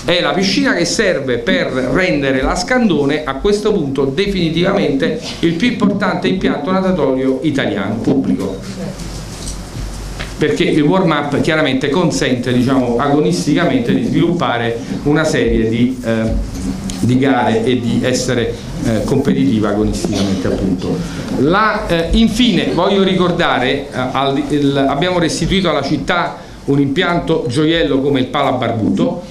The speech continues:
con cui abbiamo combattuto in questi anni per avere cento posti, centocinquanta posti, abbiamo, eh, fatto fatiche di Sisifo per far giocare con la compatibilità, l'agibilità, i vigili del fuoco più di cento,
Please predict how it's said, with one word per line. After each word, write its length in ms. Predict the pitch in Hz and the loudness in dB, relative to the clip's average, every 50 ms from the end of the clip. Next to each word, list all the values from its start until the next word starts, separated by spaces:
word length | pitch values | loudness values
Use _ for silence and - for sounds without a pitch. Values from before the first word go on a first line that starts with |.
| - - | -6 -2
con 160 | 131 117 - | -2 -2 0
cui 200 | - 160 147 139 | 0 0 0 0
abbiamo 340 | 131 127 135 135 135 131 131 | 0 0 0 0 0 0 0
combattuto 600 | 143 143 135 135 131 127 - 175 175 151 131 139 | 0 2 2 2 2 0 0 0 0 0 0 0
in 100 | 123 - | 0 0
questi 340 | 143 127 - - - 156 156 | 0 -2 -2 -2 0 0 0
anni 320 | 156 151 147 139 135 131 | 2 2 2 2 2 2
per 160 | 123 127 120 120 | 2 0 0 0
avere 400 | 123 143 147 147 139 127 113 - | 0 2 2 2 2 2 0 -2
cento 380 | - 151 143 135 135 131 123 | -2 -2 0 0 2 0 0
posti, 460 | 120 143 151 151 147 - - 127 117 | 0 2 2 2 0 0 -2 -4 -4
centocinquanta 840 | - 139 139 139 135 135 139 131 120 131 127 127 139 135 135 131 135 135 | -2 -2 0 0 0 2 2 2 0 0 0 0 0 0 0 0 0 0
posti, 460 | 135 151 156 147 135 - - 123 123 - - - - - - - | 2 2 2 2 2 0 0 0 -2 -4 -8 -10 -10 -10 -6 -4
abbiamo, 480 | 127 135 156 156 156 147 139 131 - - - - - - - | 0 0 2 2 2 2 0 -2 -4 -6 -8 -12 -12 -8 -4
eh, 160 | - 131 131 | -2 0 0
fatto 500 | 131 - 156 - - - - 156 139 - | 0 0 0 0 0 0 0 0 0 0
fatiche 600 | - - 156 147 147 - - 185 190 190 165 147 143 | 0 -2 -2 -2 0 0 0 0 0 2 0 0 0
di 100 | 143 139 | 0 0
Sisifo 580 | - - 202 185 196 - 151 127 131 147 131 131 | 0 2 2 2 2 2 0 0 2 2 2 2
per 140 | 135 139 139 | 0 0 -2
far 480 | - - 165 151 147 139 135 131 127 - - - - - - | -2 -2 -2 -2 -2 0 0 -2 -2 -2 -4 -6 -6 -4 -2
giocare 760 | 123 110 117 156 147 - - 165 165 170 170 165 160 151 139 | 0 2 2 2 2 2 0 -2 0 0 0 0 0 0 0
con 220 | 117 156 156 156 156 | 0 0 2 2 2
la 120 | 147 143 | 2 0
compatibilità, 880 | 139 151 147 139 127 156 147 143 147 143 139 143 143 143 160 156 156 151 | 0 -2 -2 -2 0 0 0 0 0 0 0 0 0 2 2 2 0 0
l'agibilità, 800 | 147 139 135 123 117 147 143 127 139 143 143 139 156 151 151 147 139 | 0 0 -2 -2 -2 -2 -2 0 2 2 2 2 2 0 0 0 0
i 40 | |
vigili 300 | 139 147 139 127 127 151 147 | 0 0 0 0 0 2 2
del 100 | 139 139 | 2 0
fuoco 400 | - - 170 156 147 143 139 139 | 0 0 0 2 2 2 0 0
più 140 | - 143 135 | -2 -2 -2
di 120 | 139 135 | 0 0
cento, 380 | 127 156 156 156 139 135 139 | 0 2 2 0 0 0 0